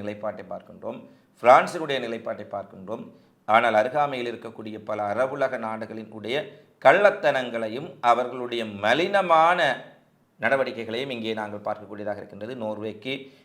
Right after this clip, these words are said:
ஏ, நிச்சயமாக ஒரு மிகப்பெரிய சல்யூட். ஏனெனில் அங்கு இருக்கக்கூடிய வர்த்தகர்கள் "எங்களுக்கு இந்த லாபம் வேண்டாம்" என்று ஒரு புறக்கணிப்பை அறிவித்திருக்கின்றார்கள். அடுத்து நாங்கள் இந்தியா பாகிஸ்தான் இடையிலான யுத்த களத்தை பார்க்கின்ற பொழுது, உண்மையில்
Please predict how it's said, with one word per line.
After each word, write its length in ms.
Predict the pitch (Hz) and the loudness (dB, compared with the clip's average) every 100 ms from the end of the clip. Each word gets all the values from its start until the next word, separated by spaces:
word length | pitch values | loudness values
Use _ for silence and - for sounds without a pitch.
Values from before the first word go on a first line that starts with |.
| - | 0
ஏ, 60 | 120 | 4
நிச்சயமாக 560 | 117 120 160 151 147 160 160 131 | 4 2 0 2 2 2 0 -4
ஒரு 100 | 110 | -6
மிகப்பெரிய 380 | 113 113 110 104 - | -10 -10 -8 -8 -6
சல்யூட். 320 | 107 131 139 113 | -6 -6 -10 -10
ஏனெனில் 300 | 110 104 135 - - _ | -8 -8 -10 -10 -20 _
அங்கு 240 | - 117 120 | 2 2 0
இருக்கக்கூடிய 320 | 131 131 104 104 | -10 -8 2 4
வர்த்தகர்கள் 640 | 123 - 220 165 113 107 | 4 2 0 0 0 -10
"எங்களுக்கு 480 | 107 107 131 143 143 | -12 -8 -6 -8 -8
இந்த 140 | 120 | -8
லாபம் 440 | 101 110 139 151 135 | 2 6 6 4 -6
வேண்டாம்" 440 | 113 107 104 104 | -8 -6 -6 -6
என்று 280 | 98 98 135 - - - _ - | -10 -6 -6 -6 -12 -20 _ -18
ஒரு 160 | 101 98 | -16 -8
புறக்கணிப்பை 440 | 110 113 107 101 104 | -2 -2 -4 -8 -8
அறிவித்திருக்கின்றார்கள். 800 | 101 101 95 95 95 95 92 - _ _ _ _ _ | -8 -14 -16 -16 -10 -8 -10 -14 _ _ _ _ _
அடுத்து 300 | - 135 135 | 6 6 6
நாங்கள் 340 | 131 117 120 123 107 107 | 0 0 0 -2 -2 -6
இந்தியா 300 | 120 120 110 | -4 0 0
பாகிஸ்தான் 580 | 110 107 104 - 107 104 | 0 -4 -6 -8 -8 -8
இடையிலான 520 | 101 104 104 101 101 | -8 -6 -4 -4 -6
யுத்த 220 | 95 92 104 | -12 -14 -12
களத்தை 280 | 101 98 | -12 -14
பார்க்கின்ற 360 | 95 98 95 95 | -12 -12 -12 -18
பொழுது, 300 | 95 92 123 175 - - _ _ _ 123 | -16 -6 -6 -6 -10 -20 _ _ _ -8
உண்மையில் 400 | 127 135 127 | 2 2 2